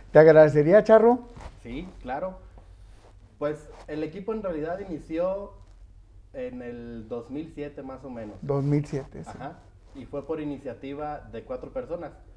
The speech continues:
Speaker 2: que una de esas, eh, los líderes fue mi primo Rodrigo, estuvo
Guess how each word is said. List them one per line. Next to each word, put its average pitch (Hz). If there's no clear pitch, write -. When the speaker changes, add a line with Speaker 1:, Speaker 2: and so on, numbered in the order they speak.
Speaker 2:
que 107
una 123
de 123
esas, 120
eh, 104
los 98
líderes 113
fue 110
mi 113
primo 110
Rodrigo, 113
estuvo 104